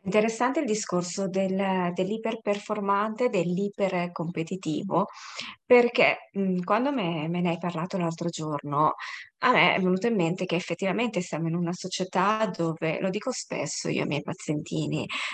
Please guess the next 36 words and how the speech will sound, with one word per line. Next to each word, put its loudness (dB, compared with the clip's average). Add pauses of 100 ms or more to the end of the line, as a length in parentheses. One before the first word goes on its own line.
(120)
ma 4
lo 10
dico 8
anche 6
ai 6
miei 4
figli 0
e 4
agli 2
amici 2
dei 0
miei 0
figli, -6 (500)
eh, 0
se 2
tutti 4 (420)
dovete 6
essere 2
primi, -2 (200)
non -6
c'è 0
più 0
nessuno -2 (160)
che -6
è -2
primo. -4 (760)
Mm? 0 (680)
Ehm, 4 (280)
siamo 6
in 8
una 8
società 4
che, 0 (340)
eh, 0
pensa 4
al 0